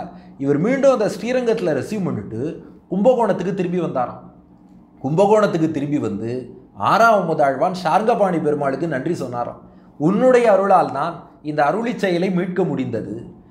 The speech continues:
ஏன்னா உன்னுடைய சன்னதியில ஆறாவமுதேங்கிற அந்த திருவாய்மொழி பதிகத்தை கேட்டேன், அதன் விளைவு, அதனால் உந்தப்பட்டு உன் அருளால் தான் இதை மீட்க முடிந்தது. அதனால தமிழ் வேதம் வல்லார்கள் எல்லோருக்கும் நீயே தலைவன் என்பதை நிரூபித்து விட்டாயினர்."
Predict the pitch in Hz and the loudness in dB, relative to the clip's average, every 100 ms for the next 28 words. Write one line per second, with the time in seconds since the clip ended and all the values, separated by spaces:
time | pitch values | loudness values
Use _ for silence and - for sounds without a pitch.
0 | - 131 185 151 170 208 226 226 226 220 | -16 -2 0 2 2 4 4 4 2 0
1 | 202 202 202 208 220 180 190 202 190 185 | 0 0 2 4 4 6 4 4 4 0
2 | 185 185 190 208 214 170 165 151 170 185 | 0 -2 -2 0 2 2 -2 -2 -2 0
3 | 196 180 160 143 139 135 127 160 156 113 | 0 0 -2 -4 -4 -6 -4 -6 -6 -10
4 | - 104 - - - - - 110 135 127 | -10 -16 -18 -20 -20 -20 -10 -2 0 2
5 | 160 202 160 90 - 110 156 202 190 170 | 2 2 -2 -6 -4 0 4 2 2 0
6 | 170 175 - 185 143 180 170 170 151 135 | 0 -2 -6 -6 -4 0 0 2 0 0
7 | 170 - - - - 135 123 135 - 165 | -6 -8 -20 -20 -6 -4 -2 -4 -4 -4
8 | 135 127 117 113 117 113 - - 123 123 | -2 -4 -2 -2 -4 -6 -10 -2 0 2
9 | 131 196 196 165 214 269 254 240 214 196 | 2 2 2 0 4 4 4 4 2 2
10 | 180 180 180 175 170 123 139 202 214 190 | 0 2 2 2 -2 -4 0 2 4 2
11 | - 156 117 - - - 120 143 196 208 | 0 -6 -6 -14 -20 -18 -6 -2 0 4
12 | 226 247 226 185 202 202 190 175 147 147 | 6 6 4 2 2 -2 -2 -2 -2 -4
13 | 190 151 180 180 - 135 127 113 117 123 | -4 -4 -4 -4 -6 -6 -6 -6 -8 -8
14 | 107 | -12